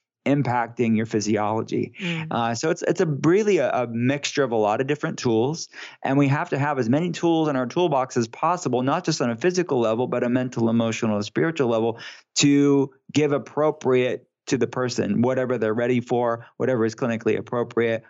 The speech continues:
Speaker 1: whatever resonates with them. So we do, we do different, uh, mindfulness practices, different spiritual practices, different mantras, different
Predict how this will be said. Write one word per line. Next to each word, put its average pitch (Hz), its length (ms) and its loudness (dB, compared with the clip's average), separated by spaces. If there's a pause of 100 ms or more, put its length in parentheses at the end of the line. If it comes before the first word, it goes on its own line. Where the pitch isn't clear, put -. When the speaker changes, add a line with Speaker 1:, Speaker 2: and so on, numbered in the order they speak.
Speaker 1:
whatever 127 380 0
resonates 117 560 0
with 117 160 -2
them. 113 240 -4 (240)
So 160 140 2
we 196 80 4
do, 196 200 2
we 190 180 0
do 196 100 2
different, 185 560 -2
uh, 135 280 0
mindfulness 131 520 0
practices, 123 640 0
different 120 320 -2
spiritual 120 460 0
practices, 117 720 -2
different 117 400 -2
mantras, 113 580 0
different 113 420 -2